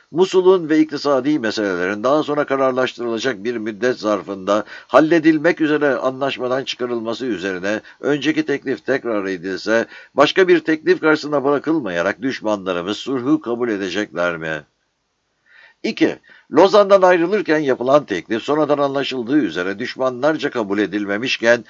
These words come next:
yine tarafımızdan aynı görüşte ısrar edilmesinin hakiki sebebi nedir?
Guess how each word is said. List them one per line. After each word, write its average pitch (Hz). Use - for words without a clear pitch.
yine 190
tarafımızdan 160
aynı 160
görüşte 147
ısrar 135
edilmesinin 113
hakiki 120
sebebi 110
nedir? 78